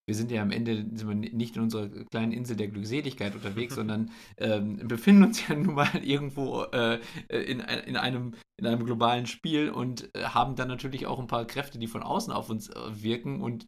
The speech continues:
Speaker 1: denen wir ja auch nicht, äh, die wir nicht völlig ignorieren können. Und da wäre jetzt auch so die Frage an dich, was für eine,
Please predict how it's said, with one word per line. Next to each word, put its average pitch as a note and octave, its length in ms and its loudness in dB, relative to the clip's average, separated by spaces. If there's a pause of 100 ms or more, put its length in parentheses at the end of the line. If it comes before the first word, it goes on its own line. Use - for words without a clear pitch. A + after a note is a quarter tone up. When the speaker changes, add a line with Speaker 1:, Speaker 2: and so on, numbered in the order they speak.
(100)
Speaker 1:
denen B2 240 -4
wir A#2 120 0
ja A2 120 0
auch A#2+ 200 -2
nicht, - 360 -8
äh, A2+ 420 -2 (120)
die A2+ 120 -4
wir A#2 80 -2
nicht - 220 -6 (240)
völlig B2 200 0
ignorieren C#3+ 520 0
können. G2 220 -2
Und G2 100 4
da G2 140 -2
wäre A2 140 2
jetzt A2 120 -4
auch A#2 80 -4
so A2+ 120 -8
die G#2 100 -6
Frage A2+ 340 2 (420)
an G#2+ 160 0
dich, C3 260 0 (400)
was B2 200 -2
für A#2 180 -2
eine, A2 640 0